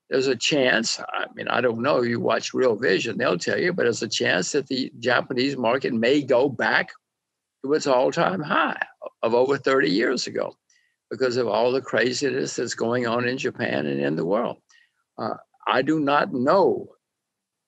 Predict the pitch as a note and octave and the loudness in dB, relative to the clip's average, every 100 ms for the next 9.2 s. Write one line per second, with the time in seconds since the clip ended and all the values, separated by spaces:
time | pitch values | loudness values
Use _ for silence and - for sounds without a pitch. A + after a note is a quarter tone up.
0 | _ A#2 A#2+ - - - B2 A#2+ A2+ A2 | _ 0 0 0 -2 2 2 2 2 0
1 | A2 G#2 G#2 G#2 D#3+ F3 - _ _ - | 0 0 0 0 -2 -6 -12 _ _ -6
2 | G#2 G2+ G2 - - _ _ G#2+ G2+ - | -2 0 -2 -6 -16 _ _ -6 -6 -6
3 | G#2+ - - - - - _ - G#2 - | -6 -6 -12 -14 -12 -12 _ -6 -4 -4
4 | G#2 - - G3 G3+ B2+ B2+ - - C#3 | -4 -6 -2 2 4 4 4 2 2 2
5 | A3 A#3+ A2 E3 C4 - - - _ G#2+ | 2 -2 -4 -4 -4 -10 -20 -20 _ -6
6 | G#2 - E3+ D3 B2+ B2+ A#2 - C3 - | -4 0 2 4 4 4 2 2 2 2
7 | - - D2+ - - A2+ B2 C#3+ - G#2 | 2 0 -2 -6 -6 -2 -2 -2 -4 -4
8 | - - B2 A2 - - - E3 - A1 | -2 -2 -2 -2 -6 -4 0 0 0 -2
9 | - | -4